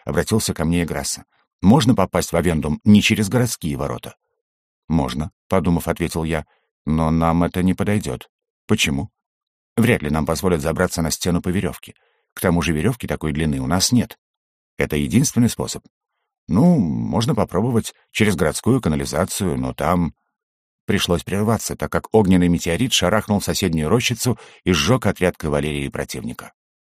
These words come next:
«Но там всё перекрыто решётками, да и опять же придётся пробираться к стенам, хотя есть одна идейка. Городские стены врезаются в холодное море. Думаю, рыбаки, живущие возле города, давно подались в бега или ушли в город.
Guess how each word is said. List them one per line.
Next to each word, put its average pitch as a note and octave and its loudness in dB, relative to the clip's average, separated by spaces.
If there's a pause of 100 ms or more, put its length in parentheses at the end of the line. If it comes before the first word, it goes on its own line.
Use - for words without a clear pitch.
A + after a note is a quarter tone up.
(320)
«Но F#2+ 2
там F#2+ 2
всё - 0
перекрыто B2 -2
решётками, - -2 (300)
да D#2+ 2
и D#2+ 4
опять G#2 2
же C#2+ 0
придётся F2 0
пробираться F2 -2
к - -6
стенам, A2+ 0 (220)
хотя F2 0
есть E2 -2
одна D#2+ -2
идейка. E2+ -4 (400)
Городские G#2+ 0
стены F2 -2 (380)
врезаются F#2+ 2
в - -12
холодное A2 2
море. D2 -2 (360)
Думаю, C3 6
рыбаки, A#2 4
живущие F2 0
возле F2 0
города, D2+ -2 (200)
давно E3 4
подались B2+ 4
в F2+ -2
бега A#2 4
или F2+ 4
ушли A2+ 2
в G#2+ -2
город. - -2